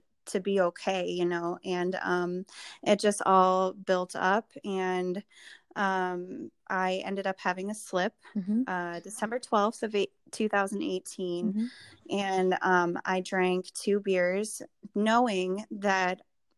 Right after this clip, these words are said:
Speaker 1: I am an alcoholic and I shouldn't be doing that. But, like, it was just so easy at that moment in time to just make that decision impulsively and not think about,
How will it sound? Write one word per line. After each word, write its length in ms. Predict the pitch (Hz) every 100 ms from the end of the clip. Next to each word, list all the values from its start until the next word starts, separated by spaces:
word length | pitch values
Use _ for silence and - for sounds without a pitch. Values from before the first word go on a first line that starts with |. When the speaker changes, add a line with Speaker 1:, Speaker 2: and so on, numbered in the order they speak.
| _ _ -
Speaker 1:
I 140 | 202
am 120 | 190
an 60 | 190
alcoholic 760 | 180 - 208 196 202 175 190 -
and 300 | 190 180 185 _ - - -
I 140 | 196
shouldn't 500 | 190 - 208 196 190 - _ _ _ -
be 100 | 196
doing 400 | 190 254 330 247
that. 240 | 185 190
But, 180 | 208 208 - - _
like, 320 | 214 214 202 202
it 140 | - 208
was 220 | 208 196
just 320 | 220 208 -
so 240 | - 196 -
easy 560 | 190 202 202 202 185 185
at 140 | 190
that 140 | 185 190
moment 220 | 185 185
in 80 | 180
time 400 | - 185 185 196
to 240 | - 196
just 480 | 180 175 175 - - _ _ _ _ _
make 320 | 196 196 202
that 180 | 208 185
decision 640 | - 185 185 190 175 170
impulsively 1040 | 165 190 - 196 196 185 185 185 180 180 180
and 420 | 190 185 180 175 -
not 340 | 190 185 185 -
think 260 | 190 185
about, 440 | 185 180 175 175